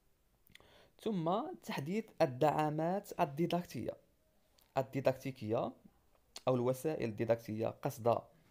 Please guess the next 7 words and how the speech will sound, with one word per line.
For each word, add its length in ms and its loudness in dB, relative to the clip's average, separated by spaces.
تحديد 540 -4
أو 400 4
إنجاز 460 2
هذا 360 0
الدرس، 580 -4
ثم 320 -2
تخصيص 800 -6